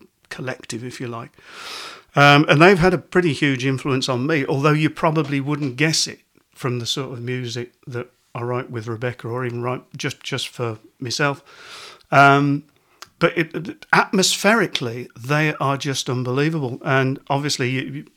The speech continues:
you, you'll get something like Teardrop will turn up on so many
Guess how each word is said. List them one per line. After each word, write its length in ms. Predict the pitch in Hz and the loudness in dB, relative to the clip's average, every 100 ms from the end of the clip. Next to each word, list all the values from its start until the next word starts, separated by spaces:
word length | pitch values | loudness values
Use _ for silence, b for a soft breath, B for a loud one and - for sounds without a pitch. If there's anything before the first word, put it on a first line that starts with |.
| - | -20
you, 120 | - | -14
you'll 220 | - 135 | -4 -4
get 200 | 127 143 | 0 -2
something 320 | - 151 135 131 | -2 -4 -4 -2
like 240 | 131 - | -4 -4
Teardrop 540 | - 135 135 123 - | -2 -2 -2 -6 -8
will 120 | 123 123 | -6 -6
turn 280 | - 151 | -2 -2
up 140 | 139 - | -2 -6
on 120 | 123 | -2
so 460 | - - 156 151 147 | 2 4 4 4 4
many 520 | 139 139 123 123 | 2 2 0 -2